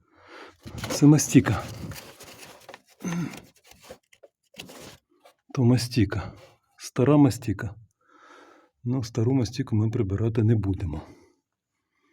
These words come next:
М. Так, ну, тепер знежиримо і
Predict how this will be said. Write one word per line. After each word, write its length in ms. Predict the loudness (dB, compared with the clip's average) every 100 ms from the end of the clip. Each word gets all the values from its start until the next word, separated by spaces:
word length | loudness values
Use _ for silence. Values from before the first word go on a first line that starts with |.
| _ _ _ _ _ _ _ _ -10
М. 360 | -6 -6 -8 -10 -20 -20 _ -20 -20 -20 -20 -14 -6
Так, 320 | -4 -4 0
ну, 280 | 2 2 -2 -20 -20 -20 -20 -20 -18 -18 _ -2
тепер 460 | 4 6 6 2 -8 -12
знежиримо 760 | -4 2 4 4 0 2 2 2 -4 -20 _ _ -20 -20 -20 _
і 340 | -4 0 2